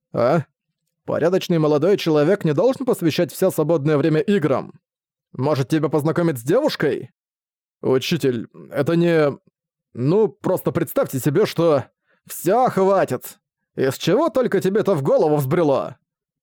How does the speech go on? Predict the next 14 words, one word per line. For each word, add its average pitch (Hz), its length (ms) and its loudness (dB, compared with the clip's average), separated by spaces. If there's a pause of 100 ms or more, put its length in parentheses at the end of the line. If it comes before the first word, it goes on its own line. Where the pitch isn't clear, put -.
(180)
рявкнул 127 560 0
Бэк 127 220 -2
Хан 147 200 -2
Хо. 131 320 -2 (720)
Ян 131 240 -2
опустил 135 400 -2
глаза. 127 580 0 (400)
Воображение 151 580 0
Бэк 202 220 -2
Хан 139 160 -2
Хо 220 160 0
всегда 190 340 -2
было 120 180 0
открытым, 156 560 -2